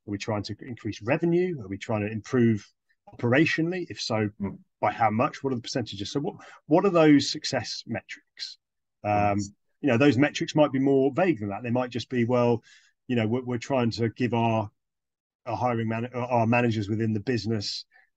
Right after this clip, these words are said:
Speaker 1: uh, the ability to take better decisions." And that, and that's fine as
Speaker 2: Mm.
Speaker 1: well. It's a bit more vague, but certainly you, you can put metrics around that as well. So it's, like, what are those metrics?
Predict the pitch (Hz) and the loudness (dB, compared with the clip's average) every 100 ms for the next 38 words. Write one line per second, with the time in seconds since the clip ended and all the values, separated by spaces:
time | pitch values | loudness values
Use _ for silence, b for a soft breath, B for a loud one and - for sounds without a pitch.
0 | - 110 120 98 131 120 - 113 - - | -8 -2 0 2 2 2 0 -6 -8 -8
1 | 123 117 - - _ _ 127 113 104 - | -4 -4 -6 -20 _ _ -2 0 0 -4
2 | - 180 98 85 - - 147 151 156 170 | -2 -2 -4 -10 -14 -14 -6 -4 -2 -4
3 | - 135 113 104 107 120 120 139 113 98 | -2 0 2 2 0 -4 -6 -8 -8 -4
4 | 117 143 120 - - 135 127 131 120 113 | 0 0 -2 -8 -6 -4 -4 -6 -8 -10
5 | 110 120 113 - - - 110 101 113 98 | -10 -10 -12 -12 -18 -12 -8 -8 -8 -10
6 | 123 92 - 127 - B B B - 120 | -12 -8 -4 -4 -6 B B B -8 -2
7 | 127 196 156 156 135 120 - _ 117 98 | 0 0 4 6 6 2 -6 _ -10 -10
8 | - 98 - - - | -10 -12 -12 -12 -14